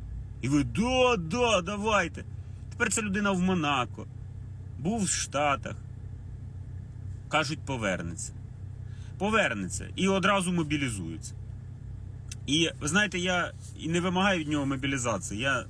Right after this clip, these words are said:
я не з тих людей, які одразу кричать, що «Давай, піди, воюй, там, піди, помри за мене, я буду в тилу сидіти, а ти піди, помри за мене». Ні. У мене питання не до нього. Людина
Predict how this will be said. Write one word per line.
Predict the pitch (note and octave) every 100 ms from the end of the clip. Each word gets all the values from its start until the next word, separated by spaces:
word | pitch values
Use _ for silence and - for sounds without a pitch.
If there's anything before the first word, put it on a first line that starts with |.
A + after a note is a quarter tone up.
| -
я | - D#3 D3+ D3 B2 - - -
не | B2 D#3
з | -
тих | F#3+ C3
людей, | D3 D3 F#3
які | C3+ B2 B2+
одразу | A#2+ C#3+ C3+ B2
кричать, | G#2+ A#2+ C3 A2 F#2
що |
«Давай, | G#2 D3+ G3 F3
піди, | C#3+ D3 F3+
воюй, | D3+ E3 G3 F3+ G2 - - - -
там, | C3+
піди, | C3 F3 F3+
помри | D#3+ D#3+ D#3
за | C3
мене, | C#3 F3 B2+
я | B2+
буду | C3
в | A#2+
тилу | E3 F#3
сидіти, | - A#2+ A2+ A2
а |
ти | -
піди, | C#3 C3+
помри | C#3 C3 A2
за | F2+
мене». | E2+ F#2
Ні. | - G2 - - - - - - - - - - -
У | F3
мене | A3 G#3+
питання | - F#3+ A3 G#3
не | G3 F#3+
до | F#3+
нього. | F#3 F3 C#3+ G2+ E2+ - - - - - - -
Людина | - F3 G#3 B3+ A3 F3